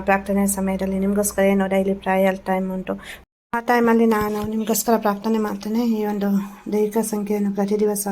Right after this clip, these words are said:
ಕೇಳ್ತಾ ಬನ್ನಿ, ಕ-, ತುಂಬ ಒಳ್ಳೆಯದಾಗುತ್ತೆ. ಈ ಒಂದು ದೈವಿಕ ಸಂಕೇತ ಈ ರೀತಿ ಉಂಟು.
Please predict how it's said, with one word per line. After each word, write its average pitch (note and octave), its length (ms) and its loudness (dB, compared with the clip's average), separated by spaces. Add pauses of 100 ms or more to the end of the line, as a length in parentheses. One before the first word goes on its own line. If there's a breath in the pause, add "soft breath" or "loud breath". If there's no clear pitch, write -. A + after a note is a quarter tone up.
(480 loud breath)
ಕೇಳ್ತಾ G#3+ 340 0
ಬನ್ನಿ, G#3 320 0 (300)
ಕ-, G3 220 -10
ತುಂಬ A3+ 180 4
ಒಳ್ಳೆಯದಾಗುತ್ತೆ. G3+ 760 0 (1000 loud breath)
ಈ A#3 40 0
ಒಂದು A3+ 240 4
ದೈವಿಕ G#3 300 4
ಸಂಕೇತ G3+ 440 -2
ಈ G3 180 4
ರೀತಿ G#3 280 4
ಉಂಟು. G3+ 540 -2